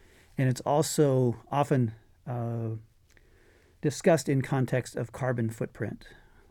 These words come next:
which, of course, related to, to climate change. The, the weakness of it is that it's a very small part of the entire environmental,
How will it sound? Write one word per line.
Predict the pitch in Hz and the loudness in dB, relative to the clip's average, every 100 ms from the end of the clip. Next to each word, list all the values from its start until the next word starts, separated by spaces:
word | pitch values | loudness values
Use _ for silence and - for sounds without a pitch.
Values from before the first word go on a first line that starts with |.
| - | -10
which, | 135 120 - - | -8 -8 -14 -18
of | - | -14
course, | 127 110 | -12 -6
related | 113 113 110 110 | -4 -2 -4 -6
to, | - 117 110 - _ _ - | -6 -8 -8 -18 _ _ -8
to | 123 | -8
climate | - - 131 120 | -6 -2 0 -2
change. | - - 113 - - - _ _ _ _ - _ - _ _ - _ _ _ - - - | -4 -8 -8 -12 -16 -20 _ _ _ _ -20 _ -20 _ _ -20 _ _ _ -20 -20 -6
The, | 151 147 127 123 113 110 - _ _ _ - | 4 6 6 4 2 -2 -20 _ _ _ -8
the | 135 123 | 0 4
weakness | 156 196 170 135 - | 4 4 4 2 2
of | 117 107 | -2 -2
it | 113 - | -4 -4
is | 143 120 | -4 -2
that | 120 113 | -2 -4
it's | 110 | -4
a | 123 | -4
very | 123 139 101 | 0 0 0
small | - - 131 117 | -6 -4 -2 -2
part | 110 123 113 | -2 -2 -2
of | 120 107 | -4 -6
the | 107 110 110 - - | -6 -8 -8 -14 -8
entire | 120 110 - 110 107 98 - - - | -6 -6 -4 -4 -4 -8 -14 -20 -4
environmental, | 135 123 120 120 117 110 117 113 | -2 0 0 2 0 0 -4 -4